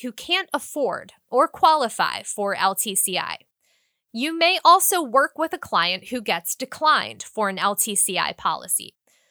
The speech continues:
Purchasing an S T C I plan is a great way for those who are not well suited for long-term care insurance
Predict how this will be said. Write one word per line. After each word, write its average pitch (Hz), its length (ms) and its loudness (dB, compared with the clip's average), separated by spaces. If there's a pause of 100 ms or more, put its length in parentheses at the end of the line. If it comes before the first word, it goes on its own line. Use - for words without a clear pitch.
(220)
Purchasing 403 600 2
an 269 120 0
S 285 260 2
T 302 160 0
C 240 200 2
I 185 180 4
plan 175 380 -4
is 220 300 -4
a 262 160 2
great 226 460 -2
way 196 260 0
for 214 200 -4
those 214 360 0
who 294 180 -6
are 269 160 0
not 277 460 4
well 254 240 4
suited 196 540 0
for 330 320 2
long-term 190 640 -2
care 185 240 -2
insurance 180 640 -4